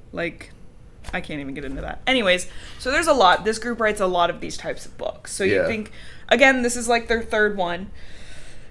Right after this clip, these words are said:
Speaker 1: Not super easy. Um, not super consistent. You think at the very beginning they'd be
Speaker 2: It,
Speaker 1: consistent.
Speaker 2: it would require a lot of research into these animals to be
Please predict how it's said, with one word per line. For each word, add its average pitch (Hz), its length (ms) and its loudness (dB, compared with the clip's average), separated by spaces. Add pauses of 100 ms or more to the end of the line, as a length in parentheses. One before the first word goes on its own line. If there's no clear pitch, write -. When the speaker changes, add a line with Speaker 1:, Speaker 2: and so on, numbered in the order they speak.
Speaker 1:
Not 240 240 4
super 269 300 2
easy. 196 460 -2 (680)
Um, 185 680 0 (720)
not 220 260 2
super 311 180 -4
consistent. 311 440 -2
You 202 100 -4
think 254 220 -2
at 247 80 -2
the 254 60 -2
very 240 180 6
beginning 220 320 -2
they'd 165 140 -6
be 170 80 -4
Speaker 2:
It, 160 60 -10
Speaker 1:
consistent. 143 460 2
Speaker 2:
it 151 80 6
would 165 160 4
require 185 480 6
a 127 80 8
lot 117 240 8
of 104 100 4
research 110 440 -2
into 95 180 -6
these - 220 -8
animals - 480 -8 (420)
to 113 100 0
be 90 280 -6